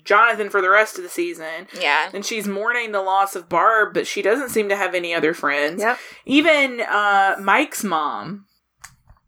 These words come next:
Speaker 1: doesn't seem to have any fri-, you know, it's, all of these women are very separate, and,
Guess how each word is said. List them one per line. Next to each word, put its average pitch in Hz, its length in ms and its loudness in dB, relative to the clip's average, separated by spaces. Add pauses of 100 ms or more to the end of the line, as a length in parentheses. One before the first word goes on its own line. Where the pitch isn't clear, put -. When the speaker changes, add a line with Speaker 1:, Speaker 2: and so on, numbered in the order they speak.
(480)
Speaker 1:
doesn't 247 320 4
seem 302 240 2
to - 60 6
have 320 220 2
any 359 200 2
fri-, 294 280 2
you 311 60 2
know, 302 140 4
it's, 302 240 -2 (340)
all 302 340 4
of 269 80 -2
these 240 240 -8
women 220 300 -2
are 208 100 0
very 185 260 -2
separate, 175 800 2 (140)
and, 220 380 0